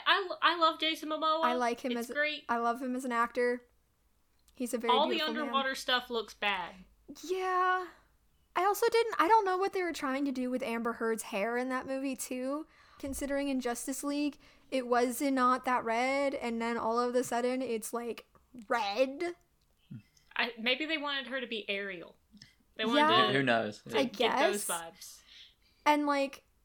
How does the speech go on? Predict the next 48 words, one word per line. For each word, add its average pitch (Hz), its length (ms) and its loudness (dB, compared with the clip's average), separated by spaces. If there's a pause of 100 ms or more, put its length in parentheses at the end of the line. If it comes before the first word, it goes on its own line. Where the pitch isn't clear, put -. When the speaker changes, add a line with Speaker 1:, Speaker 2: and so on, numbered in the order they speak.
(1120)
Speaker 2:
I'm 269 260 0
glad 247 300 4
that 269 140 -6
they 254 120 2
recasted - 720 -6
Amber - 340 -10
Heard, - 320 -10
though. - 280 -10 (680)
I 233 120 -4
know 233 320 -6
that 233 280 -6 (320)
Speaker 3:
We'll 139 120 4
see. 151 140 -2
We'll 175 140 2
Speaker 2:
that 226 60 2
Speaker 3:
see 226 60 2
Speaker 2:
she 233 140 2
Speaker 3:
if 247 60 -10
Speaker 2:
got 233 60 0
Speaker 3:
we'll 202 100 6
see 220 140 0
if 202 60 2
Speaker 2:
fired. 147 180 8
Speaker 3:
Aquaman 135 300 4
two 139 140 4
gets 131 220 2
made. 107 460 2 (160)
So. 104 380 4 (600)
Speaker 1:
Yeah, 202 100 -2
Speaker 2:
<laughs> 320 220 6
Yeah, 294 220 12
Speaker 1:
if, 285 40 4
Speaker 2:
that's 262 300 2
true. 240 120 0
Speaker 1:
if 381 260 6
Aquaman 294 580 4
two 233 180 -2
gets 196 120 4
Speaker 3:
You 202 60 10
know 277 100 10
Speaker 1:
made. 208 80 6
Speaker 3:
what? 214 140 6
You 196 60 4
know 247 60 8
what 311 100 8
I 277 60 10
just 220 240 6
realized? 190 560 6